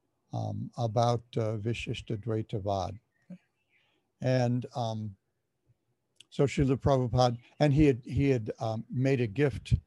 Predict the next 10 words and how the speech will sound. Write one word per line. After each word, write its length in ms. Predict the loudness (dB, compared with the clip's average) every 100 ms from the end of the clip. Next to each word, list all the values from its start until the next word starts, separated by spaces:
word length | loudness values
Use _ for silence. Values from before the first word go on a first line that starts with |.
| -6
of 160 | -6 -2
that 260 | -2 -2
book 200 | 0 0 -2
to 80 | -8
Srila 360 | -8 -6 -6 -6
Prabhupada. 580 | -6 -4 -6 -6 -6 -6
So 320 | -2 -2 -2 _ _ _ -8
Srila 280 | -2 -2
Prabhupada 640 | 0 0 0 0 0 0 0
is 180 | -8